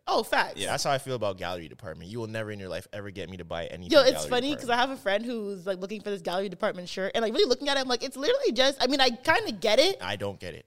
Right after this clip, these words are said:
Speaker 1: But it's just
Speaker 3: It's a shirt with words on it.
Speaker 1: Yeah.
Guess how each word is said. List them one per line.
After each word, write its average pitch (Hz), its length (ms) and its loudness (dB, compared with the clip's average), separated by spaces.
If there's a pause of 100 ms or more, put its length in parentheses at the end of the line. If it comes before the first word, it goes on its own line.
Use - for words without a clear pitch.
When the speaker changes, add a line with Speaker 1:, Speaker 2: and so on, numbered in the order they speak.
(160)
Speaker 1:
But 269 160 6
it's 214 240 4
just 320 400 0
Speaker 3:
It's 127 180 -8
a 120 100 -4
shirt 131 340 -4
with 107 140 -12
words 98 360 -8
on 82 100 -16
it. - 160 -20 (120)
Speaker 1:
Yeah. 214 340 -2